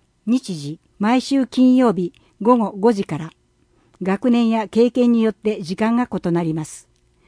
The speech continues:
場所、地木寺総合体育館。費用、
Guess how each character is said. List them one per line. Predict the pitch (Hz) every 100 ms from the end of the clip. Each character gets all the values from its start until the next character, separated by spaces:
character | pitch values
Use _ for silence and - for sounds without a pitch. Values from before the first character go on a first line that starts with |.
| _
場 | 180 185
所、 | - 208 202 - _ -
地 | 185 226
木 | 277 226
寺 | 175
総 | - 220 233
合 | 233 233
体 | - 202
育 | 202 -
館。 | 180 165 170 - _ _ _ -
費 | 262
用、 | 233 180